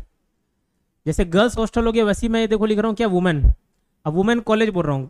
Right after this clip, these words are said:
लड़कियों का college है अलग से, Girls college, women college बोलते हैं, ठीक है। तो इसको कैसे लिखूंगा, women's college? ऐसे होगा? नहीं होगा,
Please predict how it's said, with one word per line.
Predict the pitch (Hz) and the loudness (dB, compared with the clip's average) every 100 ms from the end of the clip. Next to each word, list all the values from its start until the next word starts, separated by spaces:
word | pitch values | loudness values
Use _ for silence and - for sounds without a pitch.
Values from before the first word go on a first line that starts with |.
| 165 | -6
लड़कियों | 151 160 196 | -6 -2 -2
का | 196 | -2
college | 180 185 185 | -2 0 0
है | |
अलग | 190 180 | 0 -2
से, | - 180 - - _ _ _ _ _ _ _ _ | -6 -4 -4 -6 _ _ _ _ _ _ _ _
Girls | 156 165 | -2 -2
college, | 175 165 160 | -2 -2 0
women | 160 170 | -2 -2
college | 165 160 | -2 -4
बोलते | 156 151 165 | -4 -4 -2
हैं, | 156 - _ _ - | -4 -8 _ _ -8
ठीक | 185 | -6
है। | 190 - _ _ _ _ | -6 -8 _ _ _ _
तो | 180 - | -8 -8
इसको | 170 - 214 | -12 -6 -2
कैसे | 208 202 | -2 -2
लिखूंगा, | 214 214 214 | -4 -2 -2
women's | 190 185 208 - | 0 0 -2 -2
college? | 214 196 185 - - - _ _ _ _ _ _ _ _ _ _ _ _ _ _ _ _ _ _ _ - | -4 -4 -4 -4 -4 -6 _ _ _ _ _ _ _ _ _ _ _ _ _ _ _ _ _ _ _ -6
ऐसे | 147 208 | -2 2
होगा? | 220 240 202 - - _ _ _ _ _ 143 | 2 2 0 -6 -12 _ _ _ _ _ -4
नहीं | 147 185 185 | 0 0 0
होगा, | 147 117 107 | 0 -2 -6